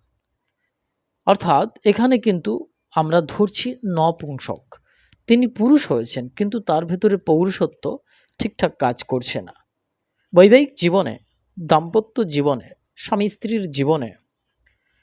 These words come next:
মুখ্য একটা গাঠনিক উপাদান, যেটা কেউ অস্বীকার করতে পারে না, সভ্যতার পরিভাষায় যেটাকে বলা হয় আমাদের যেটা যৌন চাহিদা,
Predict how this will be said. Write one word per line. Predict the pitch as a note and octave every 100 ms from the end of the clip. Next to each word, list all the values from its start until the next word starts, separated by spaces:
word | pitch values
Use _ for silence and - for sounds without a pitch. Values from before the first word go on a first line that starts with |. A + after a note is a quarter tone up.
| _
মুখ্য | E3 G#3 G#3 C#4
একটা | B3+ B3+
গাঠনিক | F#3+ E3 E3 A#3 A#3 -
উপাদান, | F#3+ F3+ E3+ C#3+ A2+ - _
যেটা | D#3 F#3+ F#3+
কেউ | F#3 A3 B3+
অস্বীকার | F#3+ F3+ E3 D3
করতে | D3+ C3+
পারে | C#3 _ C3 C3+ D#3
না, | B2 - _ _ _ -
সভ্যতার | - B3 G#3+ A#3 A3+
পরিভাষায় | A3 E3+ F3 F#3 F#3 E3+
যেটাকে | D#3 E3+ E3
বলা | D3+ B2+ C#3+
হয় | D#3 C#3 G#2+ _ _ _ -
আমাদের | D3 D3 C3 A#2+ - _ _ _ _ _ _
যেটা | D3 D3 C#3+ A#2 E2 _ _ _ _ _ _ _ _ _ _ _ _ _ D3+
যৌন | G#3 G3+ A3 A3
চাহিদা, | G#3 - A#2 D#3+ A#2+ F2+